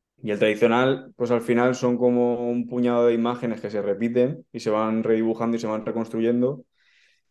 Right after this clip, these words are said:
pero que está más o menos limitado. O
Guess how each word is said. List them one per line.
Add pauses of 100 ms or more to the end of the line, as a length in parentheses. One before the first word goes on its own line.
(240)
pero
que (280)
está
más
o
menos
limitado.
O